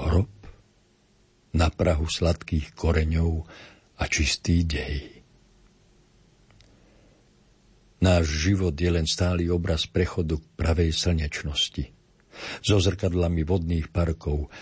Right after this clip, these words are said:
a spevom jary zelenej. Trasie sa k nôti klampáša. Neviditeľné ožíva a odráža sa v očiach, ktorým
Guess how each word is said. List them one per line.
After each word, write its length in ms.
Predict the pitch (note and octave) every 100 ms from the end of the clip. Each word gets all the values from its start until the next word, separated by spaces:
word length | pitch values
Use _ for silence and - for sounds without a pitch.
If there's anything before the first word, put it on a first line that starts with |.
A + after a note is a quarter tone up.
| - -
a 80 |
spevom 640 | F#2+ - G2+ E2 E2 D2+ D2+
jary 320 | D2+ E2 D#2+
zelenej. 800 | D2 D2+ C#2 C2 C2 C2+ - _ _ _ _ _ _ _ _ _ _ _ _ _ _ _ _ _ _ _ _ _ _
Trasie 640 | F#2+ A#2+ - - F#2 D2+
sa 320 | - - C#2
k 240 | - - D2+
nôti 400 | E2 D2+ - D2+ -
klampáša. 960 | - C#2 C#2+ C#2+ D2+ C#2+ - - E2 - - - _ _ _ _ _ _ _ _ _ _ _ _ _ _ _ -
Neviditeľné 880 | F#2 F2 E2+ E2+ F#2 F2 E2 E2
ožíva 800 | F2 F#2 D#2+ E2+ F#2 G2+ G#2 - - - _ _ _ -
a 160 | F2
odráža 560 | G#2 F2+ F2+ F2+ F2+ F2+
sa 160 | - D#2
v 160 | F2
očiach, 480 | - - F2+ F2 - - - -
ktorým 720 | - G#2 F#2 F2 F2 E2+ D#2